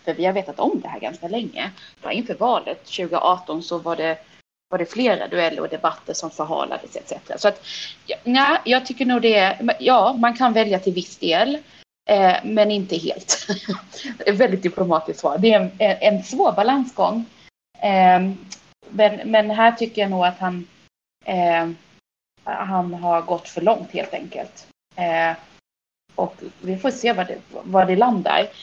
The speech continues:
Eh, det, ja, det är klart att alla runt omkring honom vet om detta, eh, och att det finns en plan att göra så här. Men, men när media börjar klaga högljutt också, så är det också en tuff diskussion, eh, att ta. Och så får vi se hur länge det här håller i sig helt enkelt, diskussionen.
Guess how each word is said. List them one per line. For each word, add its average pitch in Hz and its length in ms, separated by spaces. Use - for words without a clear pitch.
Eh, 175 380
det, 190 260
ja, 180 220
det 214 60
är 202 40
klart 220 200
att 202 100
alla 190 240
runt 175 220
omkring 185 320
honom 165 180
vet 165 140
om 233 220
detta, - 400
eh, 160 300
och - 220
att 151 80
det - 140
finns 208 240
en 151 100
plan 135 300
att - 120
göra - 260
så - 140
här. 151 180
Men, 165 200
men 185 120
när 180 80
media 196 380
börjar 175 260
klaga 208 480
högljutt 175 400
också, - 300
så - 140
är 160 80
det 160 140
också 165 320
en 156 100
tuff - 460
diskussion, 175 800
eh, 160 300
att - 140
ta. 190 360
Och 180 100
så 180 120
får 185 100
vi 185 80
se 185 180
hur 180 80
länge 165 240
det 165 60
här 165 160
håller 180 260
i 240 100
sig 165 200
helt - 180
enkelt, - 220
diskussionen. - 560